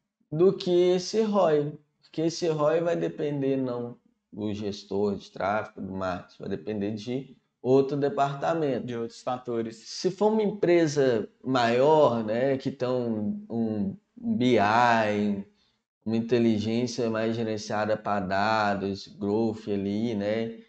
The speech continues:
Speaker 1: e tudo mais, você vai ter acesso a essas informações mais fácil, que a equipe de T I vai ter cruzado as informações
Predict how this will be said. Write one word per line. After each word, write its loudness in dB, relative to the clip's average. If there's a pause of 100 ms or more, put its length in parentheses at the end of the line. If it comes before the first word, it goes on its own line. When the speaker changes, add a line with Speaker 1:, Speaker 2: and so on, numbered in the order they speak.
(240)
Speaker 1:
e -4
tudo 0
mais, 0 (200)
você -6
vai 2
ter 0
acesso 2
a -4
essas -6
informações -4
mais -4
fácil, -2
que -10
a 0
equipe -6
de -6
T 0
I 2
vai -2
ter -4
cruzado 0
as -2
informações -8